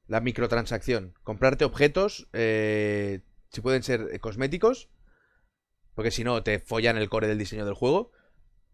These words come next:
Pero yo lo veo genial, la microtransacción para juegos gratuitos, sobre todo para juegos de móvil. Lo veo fantástico.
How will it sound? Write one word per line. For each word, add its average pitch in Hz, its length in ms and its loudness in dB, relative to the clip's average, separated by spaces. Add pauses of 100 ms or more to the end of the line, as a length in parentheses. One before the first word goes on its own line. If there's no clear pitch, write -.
(160)
Pero 120 680 6
yo 123 220 4
lo 160 80 10
veo 170 220 6
genial, 139 360 6
la 120 60 4
microtransacción 117 420 -2
para 156 140 2
juegos 135 140 -2
gratuitos, 117 360 -2
sobre 107 120 -4
todo 139 100 2
para 151 100 4
juegos 131 160 0
de 123 80 0
móvil. 101 460 -6
Lo 101 100 -8
veo 160 140 4
fantástico. 117 580 -2